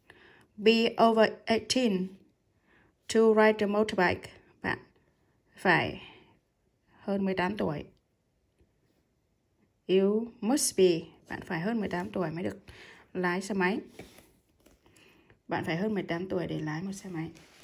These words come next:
Three. Children. Mightn't, wouldn't, shouldn't. Mightn't là có thể không. Wouldn't là sẽ không. Shouldn't là nên, không nên.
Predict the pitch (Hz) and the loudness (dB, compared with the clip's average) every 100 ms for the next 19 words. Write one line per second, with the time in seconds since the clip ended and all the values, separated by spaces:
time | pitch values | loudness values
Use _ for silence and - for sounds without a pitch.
0 | - - - _ _ _ _ - _ _ | -20 -20 -20 _ _ _ _ -20 _ _
1 | - - - _ _ _ _ _ _ _ | -20 -20 -20 _ _ _ _ _ _ _
2 | _ _ _ _ _ - - 247 196 185 | _ _ _ _ _ -4 6 8 8 6
3 | - _ _ _ - 262 247 196 185 - | -4 _ _ _ 4 8 10 8 4 -6
4 | _ _ _ _ _ _ _ _ 214 214 | _ _ _ _ _ _ _ _ 0 0
5 | 214 196 165 - _ _ _ _ - 240 | 0 -2 -2 -8 _ _ _ _ -2 0
6 | 220 185 160 - 226 214 165 - - - | 0 0 -2 -4 -2 -2 -4 -6 -14 -8
7 | 196 190 185 165 190 196 160 208 196 185 | -6 -4 -4 -4 -4 -6 -4 -4 -4 -6
8 | - _ _ _ - 233 220 165 160 - | -14 _ _ _ -6 -4 -2 -2 -4 -8
9 | - 208 196 196 - - _ - 226 196 | -8 -4 -4 -6 -12 -20 _ -6 -2 -2
10 | 160 156 - - - _ _ - 151 156 | -2 -6 -14 -20 -20 _ _ -8 -6 -2
11 | 185 185 - _ _ - 202 196 185 | -2 -2 -8 _ _ -10 -4 -4 -4